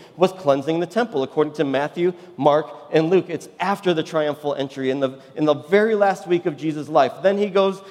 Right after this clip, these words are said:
and he curses a fig tree, which is another symbolic action, confrontational action. And then he gets into it with the religious leaders. They ask him some questions, trying to trip him up. He starts begin, goes, goes on the offensive. And then in Matthew, I think it's twenty-five, just rips into him.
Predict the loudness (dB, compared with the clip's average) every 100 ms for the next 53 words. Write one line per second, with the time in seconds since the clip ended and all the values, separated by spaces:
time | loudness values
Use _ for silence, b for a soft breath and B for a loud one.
0 | B 0 2 2 0 0 -4 -2 4 4
1 | 4 -4 -4 -4 -2 2 2 2 -2 -2
2 | 2 2 2 0 -2 -4 -4 -6 -6 B
3 | -4 0 0 -2 -2 -2 0 2 2 0
4 | -6 B -2 2 4 2 2 2 4 0
5 | 2 2 2 0 -2 0 0 0 0 -2
6 | -2 -2 2 4 4 2 0 -2 -2 -2
7 | -2 2 2 0 -6 -2 -2 -2 -4 0
8 | 4 2 2 B B -2 0 0 2 4
9 | 4 0 0 2 4 2 2 2 2 4
10 | 2 0 0 0 2 -4 -4 B 0 4
11 | 4 4 2 2 2 2 2 0 -4 -6
12 | -2 0 0 4 4 4 -2 -4 -8 -2
13 | 2 2 2 -2 -2 -2 -6 -8